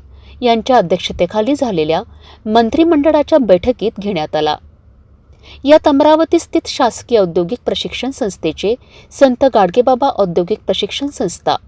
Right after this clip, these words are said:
असे नामकरण करण्यात आले आहेत. याबद्दल आमदार सुलभा खोडके यांनी राज्याचे मुख्यमंत्री एकनाथ शिंदे, उपमुख्यमंत्री देवेंद्र फडणवीस,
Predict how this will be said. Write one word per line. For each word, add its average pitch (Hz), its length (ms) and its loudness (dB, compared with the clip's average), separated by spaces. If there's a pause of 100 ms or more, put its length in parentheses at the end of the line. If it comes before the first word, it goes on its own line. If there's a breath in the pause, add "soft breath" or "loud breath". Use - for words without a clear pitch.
असे 190 240 -4
नामकरण 180 640 0
करण्यात 208 440 0
आले 151 180 0
आहेत. 143 240 -4 (1000 loud breath)
याबद्दल 311 540 4
आमदार 277 300 0
सुलभा 247 400 2
खोडके 226 300 2
यांनी 214 280 -4
राज्याचे 190 480 -2 (120)
मुख्यमंत्री 247 760 -4
एकनाथ 170 400 -6
शिंदे, 165 340 -2 (540 soft breath)
उपमुख्यमंत्री 320 800 2
देवेंद्र 214 400 2
फडणवीस, 180 720 -2